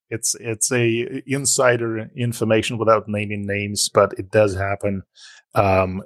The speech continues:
and, uh, you know, merchants and news don't see it because everybody's embarrassed to talk about it. Then no, you will not see it unless you are in the dark forums and read, uh, how people do it. Uh, but,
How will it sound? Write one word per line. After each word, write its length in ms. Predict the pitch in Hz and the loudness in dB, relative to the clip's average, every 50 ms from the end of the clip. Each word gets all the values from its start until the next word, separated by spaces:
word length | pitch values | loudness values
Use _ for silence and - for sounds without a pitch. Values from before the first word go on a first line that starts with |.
| - | -4
and, 420 | - 101 98 95 95 95 95 90 92 | -2 0 2 2 2 0 0 -2 -4
uh, 60 | 92 92 104 107 - - 104 113 - | -2 -2 -2 -4 -4 -4 -4 -6 -4
you 160 | 120 117 104 | -2 0 2
know, 180 | 104 113 117 - 139 147 139 151 143 | 2 2 0 0 -4 -4 -4 -2 0
merchants 580 | 127 139 151 147 170 165 - - 151 135 - 131 | 0 4 4 4 4 4 4 2 2 2 4 2
and 120 | 113 113 | 4 4
news 200 | 123 143 151 127 | 2 2 0 2
don't 200 | 113 135 127 123 | 2 0 2 2
see 220 | - - 151 143 113 | 0 0 0 0 -2
it 140 | 85 - _ _ _ _ - | -2 -6 _ _ _ _ -4
because 320 | 120 120 - - - - 117 | 0 0 2 4 4 4 4
everybody's 500 | 120 117 127 117 107 104 101 98 92 95 | 2 2 2 2 2 2 2 0 -4 -8
embarrassed 420 | 90 87 107 107 104 92 - - | -2 2 2 4 4 2 0 -6
to 60 | 104 | -8
talk 280 | 87 - 95 95 - - | -8 -6 -6 -8 -8 -8
about 300 | 107 90 90 82 78 78 - | -8 -6 -6 -6 -6 -8 -12
it. 60 | _ _ _ _ - | _ _ _ _ -8
Then 220 | 110 110 101 - | -4 -4 -2 -2
no, 120 | 113 123 120 | -2 -4 -4
you 200 | 117 117 131 135 | -2 -2 -2 0
will 140 | 131 127 120 | 2 2 2
not 280 | 120 120 120 117 110 - | 4 4 4 4 2 0
see 260 | - - 117 110 107 | 0 2 2 2 2
it 120 | 101 - | 2 2
unless 340 | 107 101 98 98 101 95 - | 0 0 0 -2 -6 -6 -4
you 80 | 120 104 | -4 -2
are 80 | 98 95 | -2 -2
in 120 | 92 95 | -4 -6
the 80 | 92 95 | -8 -8
dark 300 | 92 98 92 101 101 - | -4 -2 -2 -2 -2 -4
forums 560 | - - 107 95 92 90 90 90 87 - - 104 | -6 -4 -4 -2 -2 -4 -8 -10 -8 -8 -8 -8
and 120 | 92 90 85 85 | -10 -16 _ -12
read, 320 | 90 90 87 87 85 - | -12 -12 -12 -12 -10 -6
uh, 200 | 92 87 85 82 80 - | -4 -2 -2 -2 -4 -4
how 160 | - 95 92 | -4 -6 -4
people 320 | - - 95 90 - 92 87 | -4 -4 -6 -6 -6 -6 -2
do 160 | - 107 98 | 0 0 0
it. 140 | 85 80 - - - - - - - - - - - - | 0 -2 -6 -10 -8 -8 -8 -8 -10 -12 -16 -18 -6 0
Uh, 560 | - 104 98 95 95 92 92 92 - - - 101 _ | 2 4 4 4 4 2 0 0 -4 -6 -10 -8 _
but, 280 | - 104 95 95 92 | 0 2 2 2 -2